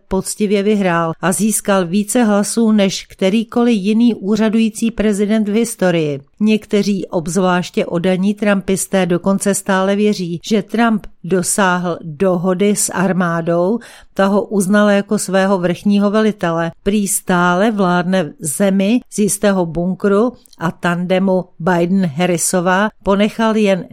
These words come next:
nevýznamné záležitosti. Ve skutečnosti Trump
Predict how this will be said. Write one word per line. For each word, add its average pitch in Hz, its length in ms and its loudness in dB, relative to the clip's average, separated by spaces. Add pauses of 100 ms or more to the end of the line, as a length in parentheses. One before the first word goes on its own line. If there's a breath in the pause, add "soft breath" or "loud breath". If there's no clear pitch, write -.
nevýznamné 233 1040 2
záležitosti. 175 1080 -2 (220)
Ve 202 160 0
skutečnosti 202 1080 -2
Trump 190 340 0